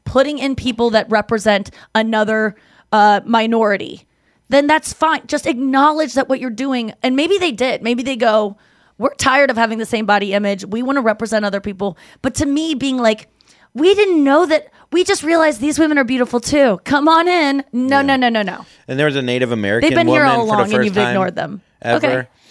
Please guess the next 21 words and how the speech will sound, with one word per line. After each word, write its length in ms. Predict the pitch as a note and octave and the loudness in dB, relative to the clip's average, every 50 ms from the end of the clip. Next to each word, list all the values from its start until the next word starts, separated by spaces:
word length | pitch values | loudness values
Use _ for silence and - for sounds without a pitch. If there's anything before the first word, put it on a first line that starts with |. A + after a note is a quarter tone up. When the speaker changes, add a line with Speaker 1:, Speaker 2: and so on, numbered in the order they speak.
| - - - - _ | -20 -20 -20 -20 _
Speaker 2:
Yeah, 220 | - F#3 A3+ G#3+ E3+ | -2 0 0 0 2
I 160 | D#3+ E3+ G#3 | 0 0 0
was 160 | B3+ C#4+ A3+ | 0 -2 -6
thinking 300 | - A3 A3 G3+ F3 F#3 | -4 -4 -4 -2 -2 -4
about 480 | F3+ D#3 C#3+ C#3+ C#3 C3+ C3+ C3+ - - _ _ _ _ _ - - | -2 -2 0 0 0 0 0 -2 -6 -10 _ _ _ _ _ -10 -4
Speaker 1:
Good. 300 | - C4 C4+ A3 G3+ - - | -2 0 0 -2 -4 -6 -4
Speaker 2:
I 100 | C3+ D3 | -2 -2
don't 80 | F#3 A3+ | 0 0
know 120 | B3 G#3+ | 0 0
why, 200 | C#3 A#2 B2 C#3 | 0 0 -2 -2
but 160 | C3 B2+ B2 | -2 -4 -6
I 120 | A#2 A#2+ B2+ | -4 -4 -6
was 220 | C#3 C3 A#2 G#2+ | -6 -6 -8 -8
like, 300 | C3 C3 A#2+ A2+ - _ _ _ _ _ _ | -8 -8 -8 -8 -10 _ _ _ _ _ _
I 60 | - B2+ | -6 -6
was 140 | C#3 C3 | -6 -6
thinking, 280 | - D#3+ D3+ C#3+ C#3+ C3 | -8 -10 -10 -10 -10 -10
like, 200 | A#2+ A2+ G#2+ F#2 _ _ _ _ _ | -8 -10 -10 -12 _ _ _ _ _
there's 180 | - C3+ C3+ C3 | -6 -6 -4 0
always, 360 | D3 D3 D3+ D#3+ E3 D#3 B2 | 0 0 2 2 0 -2 -4
like, 160 | A#2+ A#2+ - | -8 -12 -14